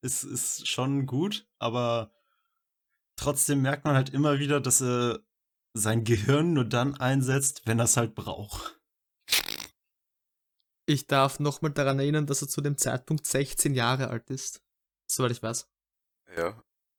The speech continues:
Speaker 1: Ge-, ja, ich glaub sechzehn oder siebzehn.
Speaker 3: Ja,
Speaker 1: Nee,
Speaker 3: sech-,
Speaker 1: sechzehn.
Speaker 3: sech-, ich meine sechzehn.
Speaker 2: Also, dass man in Sachen Romance nicht der Hellste ist, mit, mit sechzehn Jahren, lass ich mir schon einreden. Und ich
Speaker 3: Ja,
Speaker 2: denke auch,
Speaker 3: schon,
Speaker 2: dass es bis
Speaker 3: aber
Speaker 2: zu einem gewissen Grad auch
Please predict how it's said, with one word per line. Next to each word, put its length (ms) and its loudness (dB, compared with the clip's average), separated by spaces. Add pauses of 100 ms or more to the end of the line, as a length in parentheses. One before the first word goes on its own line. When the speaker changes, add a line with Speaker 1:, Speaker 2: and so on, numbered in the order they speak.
(400)
Speaker 1:
Ge-, 300 -4
ja, 200 -2
ich 120 -6
glaub 200 -10
sechzehn 540 -6
oder 160 -4
siebzehn. 360 -4
Speaker 3:
Ja, 140 2
Speaker 1:
Nee, 140 0
Speaker 3:
sech-, 60 -2
Speaker 1:
sechzehn. 300 -2
Speaker 3:
sech-, 100 -18
ich 160 -10
meine 260 -4
sechzehn. 380 -16 (120)
Speaker 2:
Also, 340 0
dass 240 -2
man 220 2
in 460 0
Sachen 360 -2
Romance 580 0
nicht 180 -2
der 80 0
Hellste 420 0
ist, 340 -4
mit, 220 -4 (100)
mit 100 -4
sechzehn 360 -2
Jahren, 360 -2 (520)
lass 180 0
ich 100 -4
mir 80 2
schon 180 0
einreden. 500 -2 (720)
Und 160 8
ich 80 8
Speaker 3:
Ja, 60 10
Speaker 2:
denke 240 10
auch, 100 6
Speaker 3:
schon, 180 4
Speaker 2:
dass 20 6
es 200 8
bis 0 -
Speaker 3:
aber 280 8
Speaker 2:
zu 60 4
einem 140 6
gewissen 680 2
Grad 440 2
auch 260 0